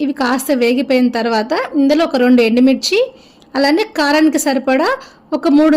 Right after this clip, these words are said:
నాలుగు పచ్చిమిర్చిని ఇట్లా చీలికలుగా వేసుకోవాలి. ఇవి కాస్త వేగిపోయిన తర్వాత ఇందులో రెండు రెమ్మల కరివేపాకు, అలానే చివరగా ఇందులో కొంచెం ఇంగువ కూడా వేసుకోవాలి. చక్క పోపు మంచిగా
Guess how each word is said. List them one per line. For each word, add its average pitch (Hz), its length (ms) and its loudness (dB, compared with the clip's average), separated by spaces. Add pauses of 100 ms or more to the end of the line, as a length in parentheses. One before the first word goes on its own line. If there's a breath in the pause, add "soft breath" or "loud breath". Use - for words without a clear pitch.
నాలుగు 277 340 0
పచ్చిమిర్చిని 294 640 0
ఇట్లా 262 220 -2
చీలికలుగా 277 520 0
వేసుకోవాలి. 220 600 -4 (560 soft breath)
ఇవి 269 180 0
కాస్త 269 380 -2
వేగిపోయిన 254 560 0
తర్వాత 226 320 -2 (100)
ఇందులో 294 220 4
రెండు 254 240 4
రెమ్మల 233 300 0
కరివేపాకు, 247 640 -2 (640 soft breath)
అలానే 277 280 2 (100)
చివరగా 285 480 0 (560)
ఇందులో 311 280 4
కొంచెం 294 240 2 (100)
ఇంగువ 294 320 4
కూడా 262 200 2
వేసుకోవాలి. 220 560 -2 (480 soft breath)
చక్క - 160 -4 (120)
పోపు 294 340 0
మంచిగా 277 380 2